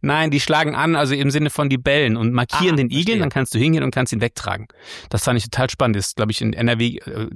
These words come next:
Speaker 1: in Deutschland fast einzigartig, dass es so eine Frau macht in N R W und Hunde da ausbildet.
Speaker 2: Aber stell dir vor, das ist eine Igelmama und die wird weggetragen und diese acht Babys, die da in dem Bau sind,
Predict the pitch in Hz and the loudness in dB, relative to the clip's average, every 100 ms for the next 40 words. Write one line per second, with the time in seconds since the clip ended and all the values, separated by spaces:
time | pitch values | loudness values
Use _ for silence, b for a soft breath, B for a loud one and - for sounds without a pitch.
0 | - - - 110 117 131 135 113 123 - | -14 -16 -12 -4 -2 0 0 0 -2 -2
1 | 127 - 139 135 127 123 127 - 120 - | -2 -2 -2 -2 -2 -4 -4 -2 -2 0
2 | 120 123 - 123 113 110 123 127 143 131 | 0 0 -2 0 0 0 0 0 0 0
3 | 107 101 101 107 101 - - - 98 98 | 0 -2 -2 -4 -6 -6 -8 -4 -4 -4
4 | - 110 110 104 104 101 98 123 143 113 | -2 -2 0 -2 -2 -2 0 0 2 2
5 | 101 98 104 101 104 - 120 - - - | 2 0 0 0 0 0 -2 -2 -4 -2
6 | 101 104 101 101 104 - 107 - - 113 | -2 0 0 2 0 0 -2 -4 0 0
7 | 123 113 - 107 98 104 101 95 104 131 | 2 0 0 0 0 2 0 2 0 0
8 | 113 104 107 | 0 -2 -4